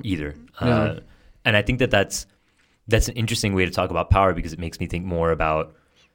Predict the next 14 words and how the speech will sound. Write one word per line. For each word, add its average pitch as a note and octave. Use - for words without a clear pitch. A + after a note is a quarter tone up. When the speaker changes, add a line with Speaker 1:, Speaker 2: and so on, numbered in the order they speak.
Speaker 1:
like, F2+
how E2+
inequitable G2+
systems, -
properly F2+
equitable, E2
you F#2+
get F2+
everybody G#2
having F#2
equal B2
power. D2+
Speaker 2:
Mm-hmm. A#2+
Speaker 1:
Um, E2